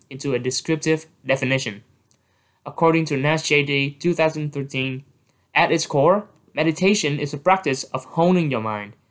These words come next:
and concentrating your thoughts to achieve a state of focus, relaxation, and mindfulness. Now that we have a grasp of what it is, what else can modern science tell us about meditation? Well, it can tell you why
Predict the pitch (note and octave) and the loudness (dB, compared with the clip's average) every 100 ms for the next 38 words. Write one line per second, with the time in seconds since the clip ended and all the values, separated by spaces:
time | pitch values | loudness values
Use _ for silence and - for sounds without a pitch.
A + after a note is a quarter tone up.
0 | - B2 C3 D#3 D3+ C#3 D#3 D#3 D3 A#2+ | -12 -8 0 0 0 -2 2 2 2 -2
1 | - D3 - - - _ _ _ - C#3 | 2 2 2 -6 -18 _ _ _ -2 -2
2 | C3+ D3 C#3+ C3+ - C#3 B2+ - F3 F3 | 0 -2 -2 -2 -2 -2 -4 2 2 2
3 | A3+ - _ _ - C#3 C3+ D3 C#3+ D3+ | 0 -2 _ _ -6 -2 0 0 2 2
4 | D#3+ D3+ C#3+ C#3 C3 A#2+ A2+ G#2+ G#2 - | 2 -2 -4 -4 -4 -6 -10 -14 -14 -16
5 | - _ _ _ _ _ _ _ _ D3+ | -16 _ _ _ _ _ _ _ _ 0
6 | F3 E3+ D#3 D3+ D3 C3+ B2 C#3 D3 C#3 | 2 4 2 2 2 0 2 2 2 -2
7 | C3 C3 B2+ B2+ C#3+ C#3+ - _ _ _ | 0 0 0 2 2 0 -8 _ _ _
8 | C#3 B2 D3 C#3+ C#3+ C3+ C#3+ C#3+ C#3+ C#3+ | 2 4 4 2 -2 2 2 0 0 2
9 | D3 C3 - C#3+ C#3+ C3+ C3+ B2+ B2+ C3+ | 0 -2 -2 2 4 2 0 -2 -2 -2
10 | B2 B2+ E3 E3 A2+ G#2 - _ _ _ | -4 -2 0 0 -2 -10 -18 _ _ _
11 | _ _ _ B2+ C#3 D#3 D#3+ D3+ D3 D3 | _ _ _ 2 4 4 2 0 0 2
12 | D3 C#3+ C#3 C#3 D3 D3+ | 2 -2 2 6 6 4